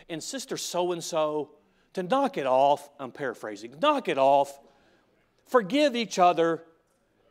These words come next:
and start serving the Lord together." So if the early church needed this, I wonder if there's a Sister so-and-so and a Sister so-and-so who, who, who, who you've, somebody's wronged you.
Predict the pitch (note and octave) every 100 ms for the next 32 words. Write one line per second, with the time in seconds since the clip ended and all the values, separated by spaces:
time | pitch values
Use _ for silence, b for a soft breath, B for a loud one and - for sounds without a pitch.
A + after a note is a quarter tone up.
0 | G#3 G#3 D4+ C#4 - A3+ F#3 E3 C#3+ C#3+
1 | C3+ B2+ A#2 G2 F#2+ _ _ _ _ _
2 | _ B B B B - D4+ C#4+ G#3+ C4+
3 | D#4 F4+ C#4+ G#3 - C#3+ G#2 - - _
4 | _ _ _ _ - G#3+ B3 F3+ D#3 F3+
5 | E3+ A3 C4 D4 A#3+ F3 A#3+ G3+ - B3+
6 | - F#3 - A#3 G3+ E3+ - D3 A2 -
7 | _ b b - A3+ F#3 - B3 - E3+
8 | - A#3 G#3+ E3+ C3 D#3+ C3 D3+ E3 B
9 | B B A#3 G3+ A#3+ E3+ - B3 B3 F#3
10 | A#3 G#3+ B3+ F3+ - _ _ _ _ -
11 | - C#4 A#3+ G#3+ G3 F3 G3+ A#3+ C4+ C4+
12 | A3+ E3+ D#3 C#3 C#3 G3+